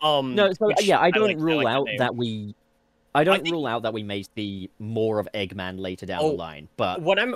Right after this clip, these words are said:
Speaker 1: what I'm hoping
Speaker 2: Right.
Speaker 1: happens is because he wanted to,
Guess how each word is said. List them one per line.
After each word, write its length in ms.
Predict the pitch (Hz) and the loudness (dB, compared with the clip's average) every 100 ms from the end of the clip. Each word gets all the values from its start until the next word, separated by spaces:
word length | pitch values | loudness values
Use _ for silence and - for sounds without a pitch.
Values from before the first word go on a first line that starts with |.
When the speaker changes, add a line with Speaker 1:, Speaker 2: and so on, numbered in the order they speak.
| - | -4
Speaker 1:
what 200 | 160 202 | 0 2
I'm 80 | 180 | 2
hoping 360 | 220 285 220 | 0 2 4
Speaker 2:
Right. 180 | 147 180 | 4 2
Speaker 1:
happens 540 | 135 143 147 120 113 - | 0 0 -2 -2 -6 -6
is 260 | 131 123 117 | -6 -6 -8
because 580 | 147 117 139 147 127 - | -10 -6 -2 -2 -2 -8
he 200 | 151 180 | -8 -8
wanted 480 | 170 165 156 139 117 | -4 -2 0 -2 -6
to, 460 | - 127 117 110 | -6 -6 -6 -8